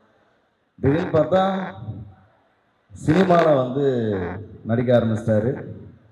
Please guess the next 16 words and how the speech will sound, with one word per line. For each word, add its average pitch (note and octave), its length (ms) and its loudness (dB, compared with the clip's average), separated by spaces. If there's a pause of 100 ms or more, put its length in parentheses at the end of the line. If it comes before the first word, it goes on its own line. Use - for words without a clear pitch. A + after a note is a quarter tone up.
(840)
எனக்கு B2+ 280 0
இந்த C3 160 4
படத்துக்கு D#3+ 420 2
பண்ணும்போது, C#3+ 920 2 (680)
ஆ, G#2+ 80 -2 (1400)
"மாமா, C3+ 220 0
நாளைக்கு B2+ 340 2
ஒரு A2 140 2
சாங் E3 300 2
ஒண்ணு C#3 240 2
பண்ணோம், A2+ 640 2 (200)
நாளைக்கு B2+ 340 2
காலைல A#2+ 260 4
கிளம்பி A2 280 0
வந்துருங்க" F#2 360 -2
அப்படின்னாரு. F2+ 380 -6